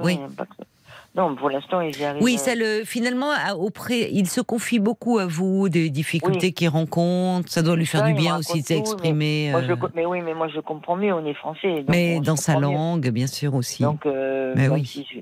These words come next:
Speaker 2: même s'ils arrivent à se parler, parce qu'ils se parlent en anglais, même
Speaker 1: Oui.
Speaker 2: s'ils arrivent à se parler, on, on n'a pas les mêmes ressentis, c'est pas la même, euh,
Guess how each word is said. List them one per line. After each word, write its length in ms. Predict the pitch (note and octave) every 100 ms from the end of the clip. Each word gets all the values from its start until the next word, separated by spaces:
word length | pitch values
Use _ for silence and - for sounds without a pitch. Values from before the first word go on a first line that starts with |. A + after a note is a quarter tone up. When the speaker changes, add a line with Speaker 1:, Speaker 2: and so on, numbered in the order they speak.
| - _ _
Speaker 2:
même 120 | D3 C#3+
s'ils 180 | D3+ C#3
arrivent 200 | C3+ C3
à 80 | C3
se 60 | -
parler, 340 | B2+ D#3 F#3+ F3+
parce 120 | C#3
qu'ils 160 | - C3
se 80 | -
parlent 200 | C3 B2+
en 100 | C3
anglais, 340 | C3 C#3+ F#3 - _ _ _ _
même 100 | G3+
Speaker 1:
Oui. 100 | G#3
Speaker 2:
s'ils 180 | D#3 C3+
arrivent 200 | C#3 B2+
à 60 | B2+
se 60 | -
parler, 420 | C3 D3+ F#3+ F#3+ _ _ - _ -
on, 120 | A#2
on 80 | C#3
n'a 140 | C#3+
pas 120 | C3 E3
les 140 | C#3+
mêmes 200 | D3 D3
ressentis, 540 | C#3 - E3 E3 F#3+ D#3+
c'est 140 | C#3+
pas 80 | C3+
la 120 | B2+
même, 260 | C3+ C#3 C3+
euh, 220 | B2+ B2